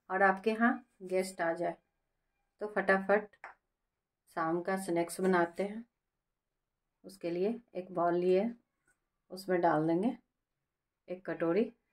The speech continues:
सूजी, उसी कटोरी से हाफ कटोरी बेसन, इसी कटोरी से एक चौथाई चावल का आटा, एक कटोरी fresh मेथी पत्ता ले लिए हैं,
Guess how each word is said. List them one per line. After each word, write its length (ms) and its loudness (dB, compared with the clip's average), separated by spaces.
सूजी, 280 0
उसी 200 -8
कटोरी 420 4
से 160 2
हाफ 300 2
कटोरी 360 0
बेसन, 500 0
इसी 220 -6
कटोरी 420 2
से 160 -8
एक 180 -4
चौथाई 480 0
चावल 320 0
का 120 4
आटा, 340 0
एक 200 -6
कटोरी 400 4
fresh 260 2
मेथी 380 -2
पत्ता 340 -2
ले 160 4
लिए 200 4
हैं, 200 -2